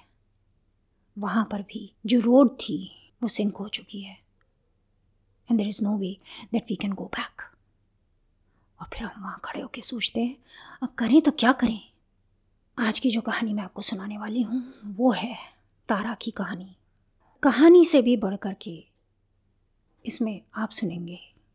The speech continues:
तारा की फीलिंग्स। Before you ask me,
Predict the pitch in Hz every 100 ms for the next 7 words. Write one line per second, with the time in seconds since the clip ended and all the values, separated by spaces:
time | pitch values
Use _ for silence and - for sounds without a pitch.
0 | _ - 190 220 214 190 - 208 220 196
1 | - - _ _ _ _ _ _ _ _
2 | _ _ _ _ _ _ _ _ _ _
3 | _ _ _ _ _ _ - 202 214 208
4 | 214 208 - 220